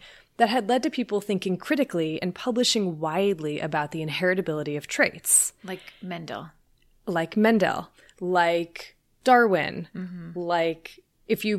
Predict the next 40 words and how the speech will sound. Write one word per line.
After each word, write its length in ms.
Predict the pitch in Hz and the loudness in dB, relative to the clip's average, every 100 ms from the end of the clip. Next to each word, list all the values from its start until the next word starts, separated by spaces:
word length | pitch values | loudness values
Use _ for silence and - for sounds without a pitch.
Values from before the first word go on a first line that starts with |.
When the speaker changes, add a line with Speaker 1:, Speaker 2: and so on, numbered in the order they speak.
| 175 | -2
Speaker 1:
remember 300 | 180 190 190 | -2 2 2
back 220 | 185 185 - | 4 2 2
to 100 | 202 | 2
our 100 | 175 | 2
prions 560 | - 214 233 202 165 | 0 -2 2 2 0
episode, 680 | 170 - 156 170 151 151 143 - | -2 -4 -2 0 0 -4 -8 -4
like, 180 | 180 - | -4 -2
all 220 | 165 180 | 0 2
of 80 | 196 | 0
the 80 | 175 | -2
people 240 | 165 185 | -6 -4
who 120 | 156 180 | -2 -2
were 100 | 170 | -2
doing 240 | 175 160 | -2 -2
sheep 460 | 156 - 226 - - | 0 0 0 -4 -8
breeding 380 | 165 135 139 139 | -8 -6 -8 -10
at 100 | 139 | -4
that 180 | 160 196 | -2 -2
time 280 | 170 135 180 | -4 -6 -6
to 60 | |
Speaker 2:
Yeah. 60 | 185 | -2
Speaker 1:
try 120 | 185 | -2
to 80 | 170 | 0
find 180 | 185 165 | -2 -2
the 60 | |
best 480 | 147 - 175 160 - | -4 -2 -2 -2 -2
merino 440 | 175 165 165 160 156 | -2 -2 -2 -2 -2
wool. 300 | 180 175 - | 0 0 0
Speaker 2:
Right, 340 | 185 175 - | -6 -12 -16
yeah. 500 | 175 180 180 175 170 - _ _ - | -16 -12 -10 -8 -10 -14 _ _ 2
Speaker 1:
And 200 | 285 269 | 4 4
also 320 | 294 - 311 | 2 2 2
in 220 | - 233 | 4 4
medicine, 680 | 208 262 277 196 175 170 160 - _ _ _ 196 | 4 2 2 2 0 -2 -6 -10 _ _ _ 2
there 200 | 233 226 | 4 6
was 120 | 226 | 2
still 300 | - 233 220 | 4 4 4
no 380 | 202 190 185 175 | 4 4 4 0
germ 420 | 180 208 226 262 | 0 4 6 4
theory 560 | - - 71 185 - | 2 -4 -6 -10 -12